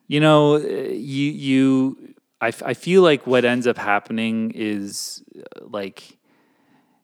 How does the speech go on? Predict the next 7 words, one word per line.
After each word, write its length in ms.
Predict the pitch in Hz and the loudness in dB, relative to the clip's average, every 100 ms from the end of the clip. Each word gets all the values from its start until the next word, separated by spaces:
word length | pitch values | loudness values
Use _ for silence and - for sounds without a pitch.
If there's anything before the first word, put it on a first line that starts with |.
| _ _ _ _ _ | _ _ _ _ _
y-, 280 | - 120 - 180 180 - - 127 | -16 -16 -20 -20 -18 -16 -12 -12
it's 160 | - | -12
kinda 260 | - 170 165 | -8 -4 0
like 160 | 127 104 | 0 -2
graduated, 1120 | 117 107 117 113 107 104 101 98 95 - - _ - | -4 -2 -2 -2 -2 -2 -2 -4 -6 -16 -20 _ -10
um, 600 | 98 92 90 98 92 - _ _ _ _ _ | -8 -6 -8 -12 -16 -20 _ _ _ _ _
s-, 400 | - - - - | -18 -16 -14 -16